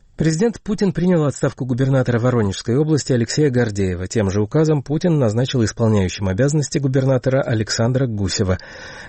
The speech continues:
Гордеев назначен полномочным представителем президента в Центральном федеральном округе. Он занимал пост губернатора Воронежской области с марта две тысячи девятого года.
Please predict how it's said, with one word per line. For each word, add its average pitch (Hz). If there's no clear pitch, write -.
Гордеев 120
назначен 123
полномочным 113
представителем 104
президента 107
в -
Центральном 131
федеральном 110
округе. 98
Он 160
занимал 120
пост -
губернатора 104
Воронежской 104
области 135
с -
марта 127
две 113
тысячи -
девятого 95
года. 82